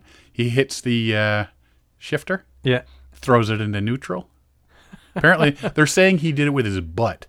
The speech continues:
Speaker 2: Yeah.
Speaker 1: So his butt hit whatever. I think
Speaker 2: Yeah.
Speaker 1: he's trying to steal the car. Uh, yeah. <laughs> He climbs in and hits the shifter, and it starts rolling down a hill. <laughs>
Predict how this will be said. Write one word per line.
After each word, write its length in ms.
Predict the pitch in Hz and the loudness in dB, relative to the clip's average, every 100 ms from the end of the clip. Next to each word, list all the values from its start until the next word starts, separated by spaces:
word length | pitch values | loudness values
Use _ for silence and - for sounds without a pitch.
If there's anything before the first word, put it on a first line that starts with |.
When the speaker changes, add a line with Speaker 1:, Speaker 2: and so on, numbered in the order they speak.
| - | -2
Speaker 2:
Yeah. 200 | 135 123 - _ - | 0 0 -2 _ -20
Speaker 1:
So 220 | - 104 101 | -10 -4 -2
his 120 | 95 | -2
butt 280 | 87 107 101 | 0 -2 0
hit 200 | 101 - _ _ _ _ | -6 -8 _ _ _ _
whatever. 420 | 135 113 92 95 | -4 -2 -2 -4
I 80 | 92 98 | -4 -4
think 180 | 120 107 | -2 -2
Speaker 2:
Yeah. 60 | |
Speaker 1:
he's 100 | 92 | -4
trying 200 | - 95 | -6 -8
to 40 | 87 | -8
steal 160 | - | -12
the 60 | 87 | -12
car. 220 | - 95 - - - - - | -10 -10 -12 -20 -20 -20 -6
Uh, 920 | 123 127 127 123 123 123 123 127 123 127 | 4 8 8 8 8 6 6 8 6 6
yeah. 200 | 143 185 143 - 139 - - - - - | 4 4 2 -2 -4 -6 -20 -20 -18 0
<laughs> 260 | 226 - 180 - - - - 190 - - - - | 0 4 2 2 -2 -2 0 -4 -4 -18 -18 -10
He 80 | 160 | -8
climbs 400 | 143 170 165 156 | 0 4 4 6
in 100 | 170 | 4
and 200 | 175 143 | 4 2
hits 200 | 151 - | 0 -2
the 100 | 143 | -2
shifter, 600 | - 170 - 180 180 180 | 0 0 2 2 2 2
and 340 | 139 131 131 131 | 0 2 2 2
it 200 | 143 - | 0 -2
starts 340 | - 143 - | 0 0 0
rolling 460 | 104 107 110 127 139 | -4 0 0 0 0
down 160 | 147 | 0
a 20 | |
hill. 240 | 165 240 - _ _ _ _ _ _ _ _ _ | 2 0 -2 _ _ _ _ _ _ _ _ _
<laughs> 60 | - | -16